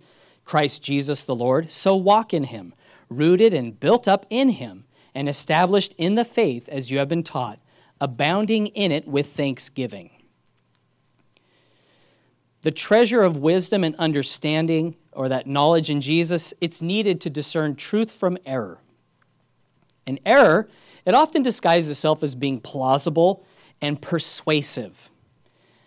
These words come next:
We can be persuaded to believe it. It's effective.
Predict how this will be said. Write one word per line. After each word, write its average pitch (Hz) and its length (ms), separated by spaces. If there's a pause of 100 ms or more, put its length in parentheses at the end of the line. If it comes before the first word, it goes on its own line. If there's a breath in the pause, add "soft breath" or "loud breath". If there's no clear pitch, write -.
(100)
We 151 140
can 160 160
be 147 100
persuaded 202 920
to 165 120
believe 214 340
it. - 120 (1120)
It's 147 180
effective. 202 580